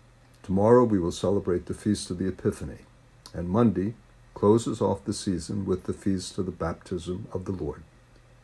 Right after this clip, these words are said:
It's interesting that the gospel for these three remaining days are all gospels of Epiphany, that is, of manifestation, of revelation of Jesus. Today he manifests himself to his Jewish disciples,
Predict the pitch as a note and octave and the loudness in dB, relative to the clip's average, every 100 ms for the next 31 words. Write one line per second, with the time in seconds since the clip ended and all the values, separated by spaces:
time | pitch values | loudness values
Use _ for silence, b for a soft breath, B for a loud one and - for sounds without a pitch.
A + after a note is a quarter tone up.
0 | _ _ _ - b b b D3+ A3+ B3 | _ _ _ -20 b b b 2 4 6
1 | F#3+ D3 A#2+ G#2 F#2+ G#2 A#2+ C#3+ D3+ - | 4 4 4 4 2 0 2 2 0 -2
2 | F#2+ G2 G#2+ G2+ B2 C3 - - A2+ C3 | -4 -2 -2 2 4 2 -2 -6 2 4
3 | C3+ - G#2 G#2 G#2+ G#2+ F#2+ F2 D#2+ G2+ | 4 4 4 6 6 6 4 2 2 0
4 | G#2 C3 D3+ - D#2+ D#2+ - - - G#2+ | 2 2 0 0 -4 -4 -8 -10 -8 -6
5 | F#2 - A#2 - E3 - E2 - - b | -6 -4 -6 -2 -2 -2 -8 -10 -20 b
6 | b b b - G2+ G2 G2 F#2+ - G2+ | b b b 0 4 4 2 -2 -2 -4
7 | F#2 - G#2+ A2 B2+ B2 A#2+ - - A#2 | -4 -2 0 2 2 0 -6 -4 0 0
8 | A2+ - - - - - G2 - - A2 | -2 -10 -14 -18 -16 -10 -10 -10 -2 2
9 | B2+ A#2+ A#2+ A#2 - E2 E2+ D#2+ - G#2 | 4 4 4 4 2 -8 -8 -6 2 2
10 | - - - - - - - b b b | 0 -14 -20 -20 -20 -20 -20 b b b
11 | b b G#2 G2+ A2 C3+ G#2 F#2 F#2 G2 | b b 2 6 8 8 4 2 2 0
12 | - G#2 A2 - G#2 G2 - G#2 G#2 - | 0 0 0 -4 -2 -2 0 -2 -2 -4
13 | G2+ G2 - A#2 A2+ - - A#2 B2+ B2+ | -2 -2 -2 0 0 -2 -8 -4 -2 -4
14 | - - - | -6 -16 -16